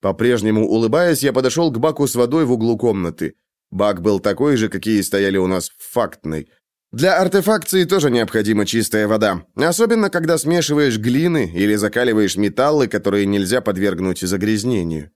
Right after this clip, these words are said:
Я плеснул в тигель воды и принёс его Симу. Он окунул туда палец, поболтал и выплеснул воду на раскалённую сковородку.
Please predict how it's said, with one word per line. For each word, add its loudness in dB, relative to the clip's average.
Я 0
плеснул 0
в -10
тигель 0
воды 2
и -2
принёс -2
его 0
Симу. -6
Он 0
окунул -2
туда -2
палец, -2
поболтал 0
и 2
выплеснул 0
воду 2
на 0
раскалённую -2
сковородку. -4